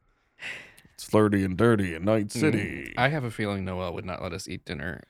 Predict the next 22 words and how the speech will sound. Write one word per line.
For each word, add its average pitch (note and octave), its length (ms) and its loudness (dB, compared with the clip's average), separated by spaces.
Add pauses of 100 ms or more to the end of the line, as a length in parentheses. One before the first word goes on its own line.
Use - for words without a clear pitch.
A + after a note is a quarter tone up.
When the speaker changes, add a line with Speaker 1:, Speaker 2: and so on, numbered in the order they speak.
Speaker 2:
at - 140 -10
the G#2 60 -10
place F#2+ 300 -8
that's - 180 -14
that - 180 -14
dirty. - 300 -12 (200)
Speaker 1:
No, E2+ 400 2
it's, F#2+ 200 0
it's F#2 320 -6
nice. F2+ 500 -4
Speaker 2:
Yeah. - 100 -20 (680)
Speaker 1:
It's G2+ 200 0
a, F2+ 280 2 (160)
it's F#2+ 180 0
a F2+ 100 2
beautiful G#2 500 2
red F#2+ 360 2
brick F#2+ 320 2
building F#2+ 540 2 (800)
with F#2 100 -4
marble F#2+ 400 2
column F#2+ 480 -2